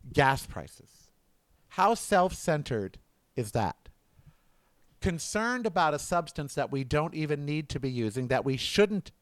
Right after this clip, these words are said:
be using. Concerned about the price of that substance while people are literally, like in that breath, dying because of one man, one person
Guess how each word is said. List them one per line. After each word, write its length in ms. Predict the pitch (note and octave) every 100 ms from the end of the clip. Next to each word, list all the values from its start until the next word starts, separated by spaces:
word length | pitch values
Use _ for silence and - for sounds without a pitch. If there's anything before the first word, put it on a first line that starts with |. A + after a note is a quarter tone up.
| -
be 80 |
using. 600 | A2 F#2 E2+ - D#2 A#2 B2+ _ _ _ _ _ _ _ _ _ _ _ -
Concerned 580 | F3 E3 - G#3+ A3+ G#3+
about 320 | F3+ D3+ -
the 80 | C#3
price 560 | - - F#3 F3 -
of 200 | - A#2+
that 240 | C#3+ D#3+ -
substance 640 | - D#3+ - A#2+ A2 - - _ - -
while 240 | C#3 D3
people 480 | - G3+ G3+ G3+ F#3+
are 200 | C#3 B2
literally, 720 | B2 C#3+ E3+ A#3 A#3 A#2+ F2
like 240 | C#2 C3+ C#3
in 220 | D#3+ C#3+ D3
that 280 | F3+ -
breath, 400 | C3+ E3 C#3+ G#2 - - G#2
dying 540 | A2 G2+ F#2 D#2 B1+ A#1 F2+ _ _ _ _ _ _ _ _
because 400 | D3 - E3+ D3
of 180 | D3 A#2+
one 400 | A#2+ C#3 G3+ B3
man, 440 | F#3+ A#2+ A2 F3+ - _ _ _ _ _ _ _ _ _ _ _ _
one 440 | C3+ A#2+ E3 A3+ C4
person 680 | - F#3 - B2 G#2+ C#3